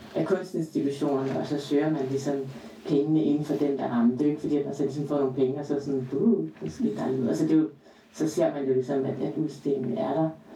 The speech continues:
Men det er jo bare ligesom, det er jo på en helt anden måde. Der, så, jeg ved ikke, så sidder der sådan noget sådan gatekeeper-agtigt, men i et andet system. Som, øh, men ja, men i forhold til sådan konkret, hvordan filmen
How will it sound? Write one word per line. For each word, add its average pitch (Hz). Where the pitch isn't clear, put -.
Men 156
det 151
er 147
jo 139
bare 160
ligesom, 156
det 165
er 160
jo 156
på 156
en 147
helt 147
anden 139
måde. 156
Der, 151
så, -
jeg 147
ved 151
ikke, 151
så 160
sidder 160
der 139
sådan 147
noget 139
sådan 135
gatekeeper-agtigt, 139
men 143
i 135
et 123
andet 180
system. 131
Som, -
øh, -
men 175
ja, 156
men 165
i 156
forhold 185
til 165
sådan 156
konkret, 160
hvordan 143
filmen 156